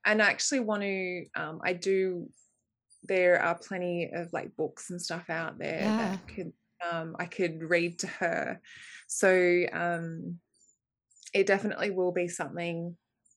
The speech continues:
Speaker 1: that I will share with her. I haven't at this point, um, shared with her though.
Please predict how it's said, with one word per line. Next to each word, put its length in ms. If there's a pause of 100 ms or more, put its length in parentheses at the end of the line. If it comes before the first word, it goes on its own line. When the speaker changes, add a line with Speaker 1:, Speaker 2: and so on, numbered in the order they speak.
(220)
Speaker 1:
that 260
I 200
will 420
share 340
with 180
her. 320
I 60
haven't 440 (480)
at 200
this 160
point, 440 (580)
um, 240
shared 340
with 180
her 140
though. 260